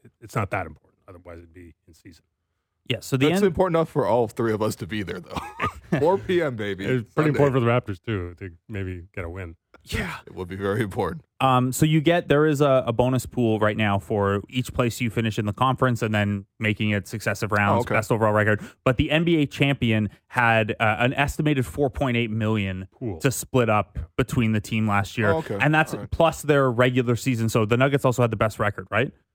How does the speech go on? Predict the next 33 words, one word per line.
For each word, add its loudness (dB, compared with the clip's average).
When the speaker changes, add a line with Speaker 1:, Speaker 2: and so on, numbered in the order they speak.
Speaker 3:
Yes. -8
Speaker 2:
So 4
they 4
would 4
have 0
been, 2
a-, -6
and 2
finished -2
first 0
in -2
the -4
conference. -2
So -2
they 4
would 2
have 2
had, 4
like, 0
close 0
to -6
eight -2
million -4
to 0
pay 2
out 0
between 0
their 2
players 0
by 0
the -2
end. -10
Speaker 3:
Oh, -2